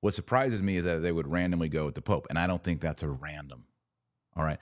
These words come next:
I think that was planned. I think something is afoot. Yeah, but Taylor, sometimes Baptists and Jews just like to hang with the Pope.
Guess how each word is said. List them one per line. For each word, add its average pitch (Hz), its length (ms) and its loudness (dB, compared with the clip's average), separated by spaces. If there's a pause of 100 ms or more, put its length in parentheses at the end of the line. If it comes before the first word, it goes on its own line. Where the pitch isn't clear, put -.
(240)
I 78 180 2
think 87 480 0
that 73 280 -2
was 76 220 -4
planned. 90 640 -2 (480)
I 71 120 0
think 82 300 0
something 76 640 -2 (100)
is 69 260 -8 (100)
afoot. - 760 -2 (1300)
Yeah, 127 220 6
but 101 120 0
Taylor, 110 360 2
sometimes 123 560 2
Baptists 113 580 0
and 110 100 4
Jews 107 280 2
just 104 200 -4
like 107 200 -2
to 107 120 -2
hang 107 280 -6
with 107 120 -12
the - 80 -10
Pope. - 320 -8